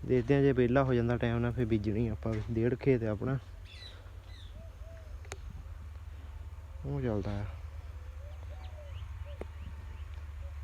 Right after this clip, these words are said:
ਆਹ ਕਣਕ ਤੈਨ ਮਾਰਦੀ ਆਪਣੀ ਹਰਿਆਈ। ਹਾਂਜੀ ਮਿੱਤਰੋ, ਲੱਗ ਪਏ ਸੀ ਕਣਕ ਬੀਜਣ।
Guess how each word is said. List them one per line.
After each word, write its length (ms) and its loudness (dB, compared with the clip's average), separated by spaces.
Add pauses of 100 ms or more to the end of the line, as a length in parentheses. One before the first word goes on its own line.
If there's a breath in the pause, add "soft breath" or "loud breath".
(1300)
ਆਹ 80 0
ਕਣਕ 280 0
ਤੈਨ 220 4
ਮਾਰਦੀ 400 4
ਆਪਣੀ 240 2
ਹਰਿਆਈ। 320 0 (880)
ਹਾਂਜੀ 480 6
ਮਿੱਤਰੋ, 360 10 (360)
ਲੱਗ 220 10 (100)
ਪਏ 120 12
ਸੀ 60 10
ਕਣਕ 260 10
ਬੀਜਣ। 300 10